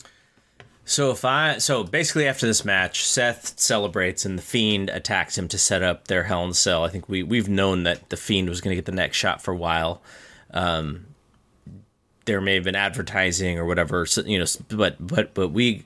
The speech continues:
found out. But if I look at the f-, like, if I, if I look at this mat-, the show as a, uh, you know, you split it in halves,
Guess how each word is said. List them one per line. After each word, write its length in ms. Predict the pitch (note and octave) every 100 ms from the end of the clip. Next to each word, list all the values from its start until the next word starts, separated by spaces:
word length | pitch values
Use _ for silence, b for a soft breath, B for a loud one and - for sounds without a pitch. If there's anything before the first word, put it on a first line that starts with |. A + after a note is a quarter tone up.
| -
found 380 | - A#2+ G2+ F#2
out. 260 | F2 D#2+ - B B B B
But 140 | B2 A2+
if 120 | B2
I 100 | A2+
look 440 | A2 C3 G3 -
at 420 | A2+ G2+ F#2+ E2+ _ _ _ _ _ _ _ G2
the 140 | A2
f-, 240 | - -
like, 240 | A#2 A2 -
if 140 | -
I, 100 | A2
if 140 | G#2+ A2+
I 40 |
look 220 | C#3+ -
at 140 | D#3+ C#3
this 180 | -
mat-, 300 | G#2+ G2 F#2+ -
the 140 | G#2
show 540 | - - G#2+ F2 E2+ F2 _ _ _ _ _ _ _ _ _ _ _ -
as 360 | A#2+ A2+ A2 G2+
a, 400 | G#2+ G#2 F#2+ F2+
uh, 560 | - F2 E2+ E2 D#2 C2 -
you 100 | F2+
know, 60 |
you 60 | F2+
split 300 | - - A#2+
it 100 | G#2
in 100 | F#2+
halves, 520 | G2+ F2 D#2 D#2 -